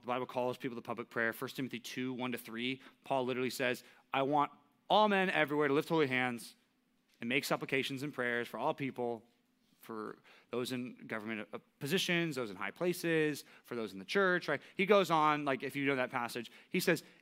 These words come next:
"What should happen in church? You should pray in church." So the solution to this is not say,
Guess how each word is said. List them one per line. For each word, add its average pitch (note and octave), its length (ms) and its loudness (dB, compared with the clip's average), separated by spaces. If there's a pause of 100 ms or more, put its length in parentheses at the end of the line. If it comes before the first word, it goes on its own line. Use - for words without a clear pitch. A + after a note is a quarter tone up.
"What F#3 200 4
should G#3 140 4
happen F#3 260 8
in E3 80 0
church? - 280 0
You C3+ 60 -6
should B2 160 -6
pray D3 180 4
in A2+ 80 2
church." - 380 -14 (380)
So G#3 80 6
the E3+ 120 2
solution A3 540 6
to F#3+ 60 4
this C#3+ 440 -2
is D3+ 100 -2
not F3 220 6
say, E3+ 200 4